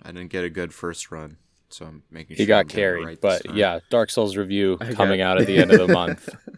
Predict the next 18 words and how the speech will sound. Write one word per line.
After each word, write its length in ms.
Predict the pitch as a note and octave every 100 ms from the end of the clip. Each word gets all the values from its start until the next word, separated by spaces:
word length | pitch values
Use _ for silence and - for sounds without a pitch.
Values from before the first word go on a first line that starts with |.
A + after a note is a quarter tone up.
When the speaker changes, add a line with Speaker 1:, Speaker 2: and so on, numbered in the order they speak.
| _ _ -
Speaker 2:
Look 180 | F#2+ F2+
forward 320 | - F#2+ F2+
to 80 | F2+
that. 320 | F2 F2 D#2+
Speaker 1:
Yes. 460 | F#2+ F#2 F#2 - - G2+
Um, 460 | G#2+ A2 A2 G#2+ - _ _ _ _ _ _ -
and 580 | A#2+ B2 B2+ B2+ A#2+ - - - _ _ _ _ _
we're 160 | A#2 A2
trying 320 | - C#3 C#3
to 60 | C3
look 180 | C3
through 320 | - C3 B2+ B2
a 40 |
bunch 220 | A2+ A#2+
of 80 | A#2
fantasy 440 | - B2+ B2 - A#2+
things. 680 | B2+ B2 B2 A#2+ - - _
Uh, 360 | F2+ F#2+ G2+